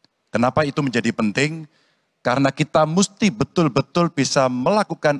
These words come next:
redefinisi terhadap politik luar negeri yang bebas aktif,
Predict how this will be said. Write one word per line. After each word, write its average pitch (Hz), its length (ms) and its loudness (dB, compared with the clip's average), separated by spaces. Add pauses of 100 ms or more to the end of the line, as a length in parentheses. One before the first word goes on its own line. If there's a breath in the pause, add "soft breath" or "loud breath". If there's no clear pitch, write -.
redefinisi 156 960 0
terhadap 107 400 -2
politik 113 320 -6
luar 107 240 0
negeri 104 320 -4
yang 90 160 -2
bebas 104 400 0
aktif, 139 400 -4